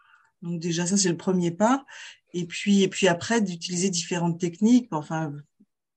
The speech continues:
d'avoir côtoyé, euh, assez longtemps, la méditation, la respiration, enfin, il y a, il y a beaucoup de choses qui peuvent être mises en place pour, euh,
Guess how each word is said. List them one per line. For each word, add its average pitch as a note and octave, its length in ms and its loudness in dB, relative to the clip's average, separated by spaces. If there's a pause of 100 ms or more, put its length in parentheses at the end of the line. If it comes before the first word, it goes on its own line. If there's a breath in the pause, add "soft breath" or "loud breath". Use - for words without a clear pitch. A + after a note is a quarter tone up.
(580)
d'avoir D#3+ 280 -4
côtoyé, E3+ 640 -2
euh, C#3+ 200 0 (520 loud breath)
assez D#3+ 280 0
longtemps, G#3+ 480 4
la F3+ 160 4
méditation, E3 880 2
la F#3 160 6
respiration, E3+ 800 0
enfin, G#3 200 -2
il D#3+ 60 -2
y D#3 40 -4
a, C#3 260 -6
il A2+ 100 -6
y D#3+ 40 -2
a D#3+ 80 -2
beaucoup E3+ 240 -6
de G3+ 60 -2
choses B3+ 260 6
qui G3 100 -10
peuvent F3+ 180 0
être F3+ 280 -4
mises E3+ 260 0
en E3 100 0
place F3+ 300 -4
pour, E3+ 260 -8
euh, E3 180 0